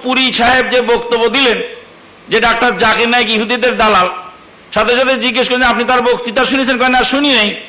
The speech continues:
"তাহলে আপনি বললেন কি করে?" তিনি যে ইহুদিদের দালাল, আপনি কি করে বুঝলেন? তার বক্তৃতাই শোনেননি আপনি। তো মিথ্যাবাদী লোক এভাবে ধরা পড়ে যায়।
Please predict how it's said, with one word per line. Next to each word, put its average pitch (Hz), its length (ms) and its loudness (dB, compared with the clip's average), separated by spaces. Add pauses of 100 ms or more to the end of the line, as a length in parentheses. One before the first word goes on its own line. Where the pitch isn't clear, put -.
(200)
"তাহলে 262 160 2
আপনি 262 140 2
বললেন 277 360 2
কি 185 100 0
করে?" 123 340 -2 (1200)
তিনি 220 180 0
যে 247 120 2
ইহুদিদের 240 440 0
দালাল, 226 320 2
আপনি 220 180 0
কি 294 160 -2
করে 294 200 2
বুঝলেন? 196 300 0
তার 240 120 2
বক্তৃতাই 240 560 0
শোনেননি 185 420 0
আপনি। - 200 -10 (1600)
তো 202 120 2
মিথ্যাবাদী 302 560 0
লোক 294 260 2
এভাবে 262 300 2
ধরা 208 320 2
পড়ে 151 180 0
যায়। 120 160 -2